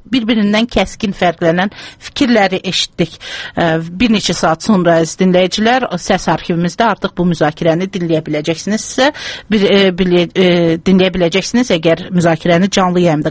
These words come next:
qaçırdınızsa. İndi bundan sonrakı, e, dəqiqələrdə mövzumuz heykəllərdir. Azərbaycanı ölkədən xaricdə hansı heykəllər təmsil edir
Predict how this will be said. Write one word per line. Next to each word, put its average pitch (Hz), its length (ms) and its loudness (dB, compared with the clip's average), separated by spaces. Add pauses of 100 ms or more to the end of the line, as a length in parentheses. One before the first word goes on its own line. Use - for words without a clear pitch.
(100)
qaçırdınızsa. 160 680 -4 (720)
İndi 294 320 4
bundan 226 380 2
sonrakı, 202 540 0 (260)
e, 165 160 2
dəqiqələrdə 165 720 0
mövzumuz 202 640 2 (200)
heykəllərdir. 196 800 0 (380)
Azərbaycanı 240 720 0
ölkədən 170 340 -2
xaricdə 185 540 -2
hansı 208 480 0
heykəllər 156 500 0
təmsil 151 460 0
edir 131 180 -10